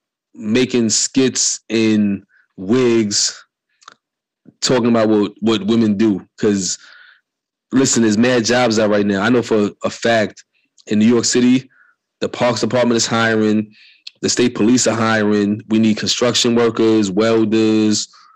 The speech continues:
um, transit workers. There's a lot of jobs you can get, but everybody's not meant to be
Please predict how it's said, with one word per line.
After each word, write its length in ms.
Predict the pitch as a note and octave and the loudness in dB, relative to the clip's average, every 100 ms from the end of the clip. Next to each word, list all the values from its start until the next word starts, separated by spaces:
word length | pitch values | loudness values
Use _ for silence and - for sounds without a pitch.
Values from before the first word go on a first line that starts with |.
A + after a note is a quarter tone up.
| _ _ _ _ _ | _ _ _ _ _
um, 720 | G2+ G#2 G2+ G2 F#2 F2+ F2+ - _ _ _ _ _ _ _ _ _ _ | -4 -2 0 0 -2 -6 -10 -16 _ _ _ _ _ _ _ _ _ _
transit 520 | - - C3 B2 A#2 A2 | -8 -4 -2 0 0 2
workers. 880 | B2 A2 A#2 A2+ A2+ G#2+ - - _ _ _ _ | 2 2 2 2 2 0 -4 -10 _ _ _ _
There's 160 | B2 B2+ | 0 2
a 40 | |
lot 140 | C#3+ B2+ | 0 0
of 80 | |
jobs 400 | G2 A#2+ C3 A#2+ | 0 0 2 0
you 60 | A2 | 0
can 180 | A2 G2 | 0 0
get, 260 | G2+ F2 | 0 -2
but 140 | F#2+ F#2 | -6 -4
everybody's 480 | A2 C3+ C3 C3 A#2+ | 0 0 2 0 0
not 140 | A2+ | 0
meant 180 | A2+ G#2+ | 0 -2
to 80 | G#2 | 0
be 380 | G#2+ G#2 G2 | 0 2 0